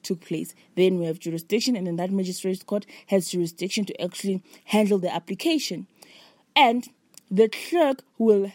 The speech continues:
help the complainant to complete the application for a protection order, together with a written affidavit,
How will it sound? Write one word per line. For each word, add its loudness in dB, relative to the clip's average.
help 2
the 0
complainant 0
to -12
complete 0
the -4
application -2
for 6
a 4
protection -4
order, -6
together 0
with -2
a 4
written -2
affidavit, -2